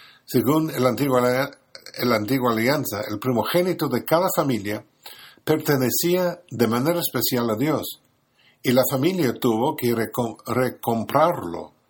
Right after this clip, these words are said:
mediante una ofrenda, aquí señalada como dos, ah, pichones, que habrían sido sacrificados en el templo. Nuevamente, este ritual res-, reforzó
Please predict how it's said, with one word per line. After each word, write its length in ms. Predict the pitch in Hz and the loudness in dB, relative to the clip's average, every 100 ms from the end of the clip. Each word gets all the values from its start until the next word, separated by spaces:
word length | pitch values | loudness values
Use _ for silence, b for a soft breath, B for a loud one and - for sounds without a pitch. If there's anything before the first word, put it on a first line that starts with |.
| _ - | _ -10
mediante 560 | 107 107 123 143 143 131 | -4 0 2 0 -2 -2
una 220 | 123 113 | 0 0
ofrenda, 640 | 104 107 104 95 101 131 | 0 -2 -2 -4 -4 -4
aquí 260 | - - 123 | -6 -4 -2
señalada 600 | 110 113 107 98 104 113 | -2 -2 -2 0 0 0
como 260 | - 98 101 | -4 -4 -2
dos, 300 | 101 98 - 117 110 _ - | -4 -6 -10 -16 -20 _ -6
ah, 340 | 113 101 92 | -2 -2 -4
pichones, 600 | - 98 131 120 104 - - B B B B B B - | -8 -4 -2 -2 -2 -6 -12 B B B B B B 0
que 140 | 135 | 2
habrían 420 | 123 135 160 156 | 4 2 2 0
sido 280 | 151 143 139 131 | 0 2 2 0
sacrificados 680 | 131 98 107 101 110 110 107 | -2 -2 -4 0 0 0 -4
en 80 | 98 | -6
el 80 | |
templo. 460 | 98 101 87 - - _ _ _ _ _ _ _ _ | -4 -8 -8 -16 -20 _ _ _ _ _ _ _ _
Nuevamente, 640 | - 90 98 127 156 123 110 | -8 -4 0 0 -2 -6 -4
este 220 | 120 120 | -2 0
ritual 460 | 110 113 127 131 131 | -2 -2 2 2 0
res-, 520 | 110 104 110 113 - - - | -6 -2 0 0 -2 -8 -10
reforzó 960 | 110 113 104 - 101 - - 170 175 | -2 0 0 -2 -4 -2 0 0 -2